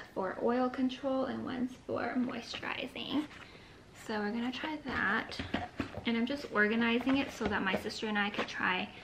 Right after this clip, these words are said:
all of these. And I got <laughs> foot and hand moisturizer as well, or masks.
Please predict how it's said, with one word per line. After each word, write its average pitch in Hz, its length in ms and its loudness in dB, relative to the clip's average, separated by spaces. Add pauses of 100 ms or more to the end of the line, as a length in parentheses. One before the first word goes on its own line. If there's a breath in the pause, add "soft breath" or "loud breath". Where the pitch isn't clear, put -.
(400 loud breath)
all 175 180 8
of 202 140 0
these. 285 260 2 (360)
And - 1300 0
I 233 40 6
got 247 400 8 (320 loud breath)
<laughs> - 400 -2
foot - 280 10
and 269 240 6
hand 226 640 2 (500 loud breath)
moisturizer 294 760 2
as 277 140 2 (100)
well, 202 320 2
or 208 120 0
masks. 196 640 -2